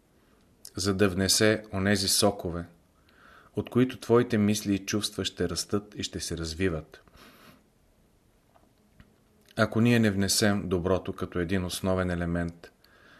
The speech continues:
в който божественият живот може да се прояви, ние сме осъдени на страдания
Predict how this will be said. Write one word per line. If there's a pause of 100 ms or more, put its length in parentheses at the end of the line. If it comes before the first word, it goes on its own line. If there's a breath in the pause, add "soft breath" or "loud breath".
(100)
в
който
божественият
живот (240)
може
да
се
прояви, (1040 soft breath)
ние
сме
осъдени
на
страдания